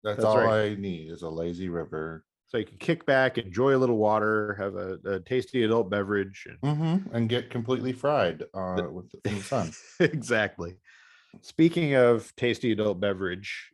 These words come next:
Speaker 2: uh,
Speaker 1: Uh-oh.
Speaker 2: I did go ahead and break mine out. And
Speaker 1: Oh.
Speaker 2: yes, um, I have Envy from
Speaker 1: Envy.
Speaker 2: Parish Brewing Company in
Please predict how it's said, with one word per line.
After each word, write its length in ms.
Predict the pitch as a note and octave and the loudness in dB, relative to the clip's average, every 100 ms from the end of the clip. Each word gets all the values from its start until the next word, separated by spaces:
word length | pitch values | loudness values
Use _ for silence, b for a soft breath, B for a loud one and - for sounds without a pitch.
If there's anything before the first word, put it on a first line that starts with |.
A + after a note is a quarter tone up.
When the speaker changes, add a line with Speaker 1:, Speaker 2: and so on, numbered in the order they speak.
| - | -4
Speaker 2:
uh, 40 | |
Speaker 1:
Uh-oh. 420 | F#2+ A2+ A#2+ G2 | 0 2 4 4
Speaker 2:
I 80 | G2 G2+ - _ - | 4 0 -14 _ -4
did 300 | C3+ D3 C#3+ | 2 2 4
go 140 | D#3 D3+ | 4 4
ahead 120 | B2+ | 2
and 140 | B2+ | 0
break 220 | B2+ A#2+ - | 0 0 0
mine 240 | A#2 A2+ | -2 -2
out. 380 | G#2 F#2+ G2+ - - - | 0 0 0 -4 -16 -14
And 580 | F2+ F#2+ G2 F#2+ F#2 F#2 - | -6 -2 -2 -4 -8 -10 -4
Speaker 1:
Oh. 320 | G#2+ D3 C#2+ B B B B - | -2 -2 -6 B B B B -6
Speaker 2:
yes, 640 | A2 A#2 G#2 F2+ - - - | 2 4 4 2 -6 -10 -4
um, 380 | A2 G2 D#2 - _ _ - | -2 -2 -6 -18 _ _ -6
I 200 | G#2 A#2+ B2+ | -2 0 0
have 680 | A#2+ G#2 F2+ F2+ G#2 D#3 - - - _ _ _ _ _ | 0 0 0 -2 -6 -8 -14 -20 -20 _ _ _ _ _
Envy 760 | D#3 A3+ A#3+ B2+ F#2+ F2+ C3+ - _ _ _ _ _ _ _ _ - | -2 -2 -2 0 0 -2 -6 -12 _ _ _ _ _ _ _ _ -6
from 380 | A#2 A#2 A2+ A2+ G#2+ | 0 2 2 0 -4
Speaker 1:
Envy. 200 | G#2 E2 | -8 -10
Speaker 2:
Parish 560 | - - E3+ F3+ E3+ - | -12 0 4 4 2 -4
Brewing 520 | A2 A#2 C#3+ D#3+ C#3+ | -6 -2 0 -2 -6
Company 480 | - G#2+ F2+ F2 F2+ - | -8 -8 -8 -8 -8 -4
in 300 | G2+ G2+ | -6 -6